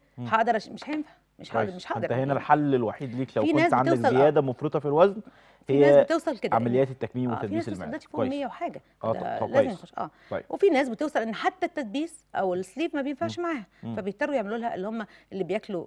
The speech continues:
Speaker 2: آه، حلويات كتير، اللي يعني ممكن، آه، بياكلوا نسبة حلويات حتى لو عصاير، لو حلويات، فدي مهما عملت لها
Speaker 1: مم.
Speaker 2: فهو، آه، هت-، هتزيد في الوزن، لان هي الحلويات سهلة في، في هضمها،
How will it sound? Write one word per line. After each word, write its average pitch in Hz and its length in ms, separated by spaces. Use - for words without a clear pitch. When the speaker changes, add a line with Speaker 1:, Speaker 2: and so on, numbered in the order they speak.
Speaker 2:
آه، 165 400
حلويات 170 440
كتير، 269 540
اللي 170 500
يعني 196 140
ممكن، 202 400
آه، 175 260
بياكلوا 208 420
نسبة 214 200
حلويات 196 280
حتى 220 220
لو 190 100
عصاير، 208 500
لو 170 80
حلويات، 180 440
فدي 208 220
مهما 254 280
عملت 214 240
لها 214 220
Speaker 1:
مم. 113 80
Speaker 2:
فهو، 240 320
آه، 170 400
هت-، - 200
هتزيد 214 380
في - 60
الوزن، 170 300
لان 220 240
هي 269 180
الحلويات 214 400
سهلة 170 360
في، 185 100
في - 180
هضمها، 220 460